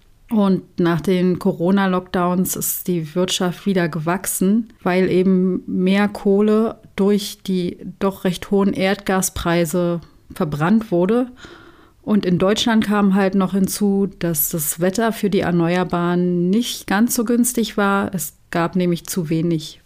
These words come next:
Wind. Das alles läuft also bei den Emissionen genau in die verkehrte Richtung. Und der Krieg von Russland in der Ukraine f-,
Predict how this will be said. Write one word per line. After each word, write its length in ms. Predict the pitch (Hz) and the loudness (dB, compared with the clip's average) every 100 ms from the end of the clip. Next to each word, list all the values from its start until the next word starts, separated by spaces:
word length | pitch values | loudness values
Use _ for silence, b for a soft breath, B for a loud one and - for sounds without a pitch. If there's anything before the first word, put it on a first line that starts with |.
| - | -6
Wind. 400 | 156 156 147 - - - | -2 -2 -6 -18 -12 0
Das 160 | 190 151 | 0 2
alles 280 | 190 196 202 | 2 2 2
läuft 260 | 185 190 | 0 0
also 440 | 180 180 180 170 - - | 0 2 0 0 -8 -6
bei 140 | - 170 | -2 0
den 160 | 170 | 0
Emissionen 840 | - 180 170 - 190 202 220 214 202 | 0 0 0 0 2 4 4 4 2
genau 360 | 196 180 165 | 0 0 2
in 80 | 175 | 2
die 100 | 160 | 0
verkehrte 640 | 147 147 - 185 190 226 | -2 -6 -2 -2 0 0
Richtung. 540 | 202 208 202 208 214 - B B B B B B | 0 -2 -2 0 0 -2 B B B B B B
Und 520 | - 196 185 170 160 175 | -4 2 2 2 -2 -2
der 400 | 165 156 165 151 | -2 -2 -4 -8
Krieg 400 | - - 214 208 | -6 0 0 0
von 200 | - 180 | -2 0
Russland 560 | 165 180 208 202 190 190 | 2 2 2 2 2 2
in 140 | 190 | 2
der 160 | 202 170 | 2 2
Ukraine 680 | 165 - 180 160 170 175 175 | 0 -2 0 2 2 2 0
f-, 280 | 151 - | -4 -16